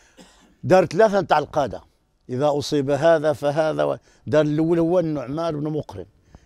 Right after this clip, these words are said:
فإذا أصيب فأخوه نعيم بن مقرن، فإذا أصيب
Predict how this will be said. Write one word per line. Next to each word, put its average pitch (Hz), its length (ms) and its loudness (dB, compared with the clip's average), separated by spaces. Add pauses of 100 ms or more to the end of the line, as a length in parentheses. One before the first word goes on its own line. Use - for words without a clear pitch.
فإذا 160 380 2
أصيب 165 400 2
فأخوه 165 540 0
نعيم 156 360 -6
بن 156 120 -6
مقرن، 208 420 0 (320)
فإذا 135 540 0
أصيب 240 540 -2